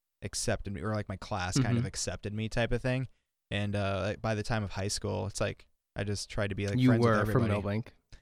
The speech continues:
Speaker 1: Basically.
Speaker 2: at that point. Good.
Speaker 1: Yes, exactly.
Speaker 2: How was high school?
Speaker 1: Oh, high school, I tell ya. The freshman year, like, I'll go, I'll transition through here. Freshman year, I thought,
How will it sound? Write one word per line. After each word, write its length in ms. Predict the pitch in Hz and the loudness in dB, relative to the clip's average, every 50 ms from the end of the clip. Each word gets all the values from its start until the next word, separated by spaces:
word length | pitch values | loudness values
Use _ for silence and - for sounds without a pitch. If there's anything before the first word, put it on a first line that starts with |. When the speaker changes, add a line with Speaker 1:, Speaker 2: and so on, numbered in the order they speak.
| _ _ _ - | _ _ _ -4
Speaker 1:
Basically. 320 | 113 107 101 139 127 135 | -2 0 0 0 2 0
Speaker 2:
at 80 | 120 104 | 0 0
that 60 | 87 | 0
point. 260 | 90 113 107 - - | 0 0 -2 -2 -2
Good. 180 | - 165 127 92 - _ | 0 0 0 0 -2 _
Speaker 1:
Yes, 300 | - 87 95 90 87 - | -8 -6 -6 -4 -4 -4
exactly. 600 | 101 95 90 95 87 87 87 - 87 87 87 90 - - - _ _ _ _ _ _ _ _ _ _ _ _ _ _ _ _ _ _ _ _ | -4 -4 -4 -2 -2 -4 -4 -4 -6 -8 -8 -8 -10 -12 -18 _ _ _ _ _ _ _ _ _ _ _ _ _ _ _ _ _ _ _ _
Speaker 2:
How 100 | - 185 | 0 2
was 140 | 190 180 - | 2 4 4
high 120 | 170 147 | 2 2
school? 340 | 127 - - - 131 107 101 - - _ _ _ _ _ _ _ _ _ _ - | 0 0 -2 -2 -2 -2 -4 -6 -14 _ _ _ _ _ _ _ _ _ _ -18
Speaker 1:
Oh, 220 | 95 92 87 - - _ _ _ | -16 -16 -16 -18 -20 _ _ _
high 160 | - - 101 | -6 -4 -2
school, 300 | 92 - - - 92 90 | -2 -2 -2 -2 -4 -4
I 100 | 87 90 | -4 -4
tell 220 | 90 - 104 92 92 | -2 0 0 0 0
ya. 160 | 95 92 90 90 - - | -2 -4 -6 -8 -8 -8
The 100 | 107 104 | -8 -4
freshman 440 | - - 120 131 - - 143 131 | -2 0 0 0 0 0 0 0
year, 300 | 120 107 98 95 98 95 98 - | 2 0 0 0 -2 -4 -4 -4
like, 100 | - 101 | -4 -2
I'll 100 | 92 120 | -2 -2
go, 200 | 120 - 110 104 | -2 -2 -2 0
I'll 240 | 92 - 113 135 131 | 0 2 0 0 0
transition 680 | 110 - - 120 101 98 95 92 92 - - 90 82 - | -2 -4 -4 -4 -4 -4 -4 -6 -6 -6 -6 -6 -8 -8
through 160 | - 87 - | -10 -10 -8
here. 360 | 87 101 95 87 90 90 95 - _ _ _ _ _ _ | -8 -6 -6 -6 -6 -8 -10 -12 _ _ _ _ _ _
Freshman 400 | - 110 123 - - 127 123 127 | -2 0 0 0 0 -2 -2 0
year, 360 | 131 127 127 127 127 117 - - - | 0 0 0 0 -2 -4 -6 -8 -8
I 600 | 107 104 101 101 101 101 98 98 95 92 87 - - _ _ _ - | -4 -4 -2 -2 -2 -2 -2 -2 -4 -4 -6 -8 -10 _ _ _ -4
thought, 240 | 110 101 95 - | -4 -2 -2 -4